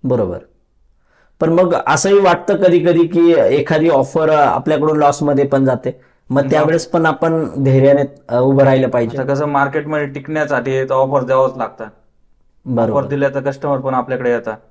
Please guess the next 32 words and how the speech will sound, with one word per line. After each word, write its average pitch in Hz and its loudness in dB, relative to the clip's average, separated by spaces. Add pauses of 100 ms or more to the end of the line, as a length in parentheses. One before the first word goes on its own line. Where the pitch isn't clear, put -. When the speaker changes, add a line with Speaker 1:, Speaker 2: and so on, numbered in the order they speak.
(140)
Speaker 1:
बरोबर. 104 -2 (580)
Speaker 2:
मागे 127 -4
आम्ही 139 0
ऑफर 139 -2
ठेवली 123 -4
होती 120 -8
टाकी 120 -6
पॅकची, 117 -8
जो 123 -6
कोणी 131 -4
गाडी 123 -2
घेणार 120 -4
आम्ही 123 -6
त्यांना 123 -4
टाकी 120 -8
पॅक 123 -6
करून 117 -4
द्यायची, 110 -8
डिझेलची, 117 -4
Speaker 1:
अच्छा, - -14
Speaker 2:
पेट्रोलची 127 0
Speaker 1:
डिझेल, 165 0
Speaker 2:
असले 135 -2
तर 120 -4
Speaker 1:
डिझेल. 123 0
Speaker 2:
पेट्रोलची 139 -2
टाकी 123 -6
पॅक 120 -8
करू, 113 -6
पॅक - -8
करून 120 -4
द्यायचं. 120 -6